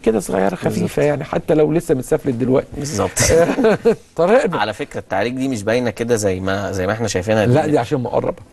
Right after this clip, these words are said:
Speaker 2: مقر-، مقربه، واحنا مصورين بلينس اسمها ماكرو لينس،
Speaker 1: مم.
Speaker 2: مكبره كتير جدًا.
Speaker 1: مم، مم.
Speaker 2: التعريج دي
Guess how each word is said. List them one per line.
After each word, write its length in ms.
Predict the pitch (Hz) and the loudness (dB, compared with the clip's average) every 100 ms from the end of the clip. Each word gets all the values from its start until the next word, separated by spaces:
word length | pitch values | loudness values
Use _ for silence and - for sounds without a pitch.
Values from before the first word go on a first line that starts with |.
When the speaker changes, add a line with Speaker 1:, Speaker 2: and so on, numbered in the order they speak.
| - - | -18 -10
Speaker 2:
مقر-، 500 | 92 87 90 - 98 | -8 -4 -2 -2 -2
مقربه، 540 | 92 95 110 135 135 | -2 0 2 2 0
واحنا 260 | - 98 101 | -2 -4 -4
مصورين 360 | 95 101 120 117 | -2 0 2 0
بلينس 280 | 110 120 | 0 -2
اسمها 260 | 107 120 117 | -2 -2 -2
ماكرو 300 | 110 - 101 | -2 -4 -2
لينس، 380 | 101 92 - - | -2 -2 -8 -4
Speaker 1:
مم. 140 | 117 110 | -2 0
Speaker 2:
مكبره 360 | 98 95 113 | 0 0 0
كتير 220 | - 120 | 0 -4
جدًا. 340 | 113 113 104 - - | -2 -2 -4 -12 -10
Speaker 1:
مم، 200 | 101 98 82 - | -6 -4 -4 -6
مم. 140 | 85 78 | -8 -2
Speaker 2:
التعريج 460 | 104 90 95 107 131 | -2 0 -2 -2 -4
دي 320 | 120 120 113 | -4 -4 -4